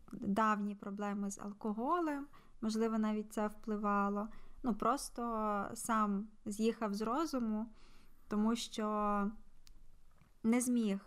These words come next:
е, сприйняти те, що він не може писати. А він почав звинувачувати, е, в цьому свою дружину, тому що вона постійно йому заважає і, е,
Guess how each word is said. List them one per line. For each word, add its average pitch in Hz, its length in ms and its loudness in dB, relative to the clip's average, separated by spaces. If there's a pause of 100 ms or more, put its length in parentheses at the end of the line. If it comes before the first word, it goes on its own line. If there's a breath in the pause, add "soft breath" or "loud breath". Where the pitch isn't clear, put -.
(160)
е, - 40 -4 (220)
сприйняти 214 960 0
те, 202 240 -2
що 190 600 -4 (240)
він 208 380 4
не 214 80 0
може 196 380 2
писати. 285 640 -2 (1300 soft breath)
А 220 80 2
він 233 120 4
почав 240 300 0
звинувачувати, 226 800 -4
е, 208 540 -2
в - 40 -20
цьому 233 420 0
свою 220 260 0
дружину, 254 720 0
тому 220 180 0
що 220 160 -6
вона 214 200 2 (100)
постійно 214 400 2
йому 208 200 2
заважає 262 800 0
і, 208 300 2
е, 208 100 0